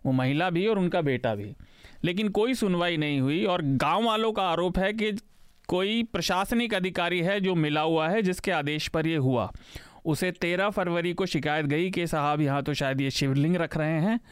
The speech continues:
तो फटाफट बुलडोजर लेकर पहुँच गए और हैंड, उन्होंने उनके कच्चा मकान जो था उसी प्लॉट पे, पक्का तो गिर चुका था,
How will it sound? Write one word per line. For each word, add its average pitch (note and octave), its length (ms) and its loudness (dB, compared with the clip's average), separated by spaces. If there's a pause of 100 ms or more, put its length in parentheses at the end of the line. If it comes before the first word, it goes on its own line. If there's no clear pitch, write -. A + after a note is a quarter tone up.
(340)
तो E3 160 0
फटाफट A#3 540 -2
बुलडोजर F3 580 2
लेकर E3 320 -2
पहुँच C3 320 -2
गए D#3 300 0
और D#3 240 0
हैंड, C3+ 260 -2 (500)
उन्होंने D#3 400 0
उनके E3+ 320 0
कच्चा G#3 400 -4
मकान E3+ 380 -2
जो D3+ 100 -2
था C#3+ 140 -2
उसी C#3 200 -2
प्लॉट A#2 260 -2
पे, - 200 -8 (380)
पक्का D#3+ 260 -4
तो F#3 120 -2
गिर G#3+ 180 2
चुका C#3+ 300 -4
था, F#3+ 220 -2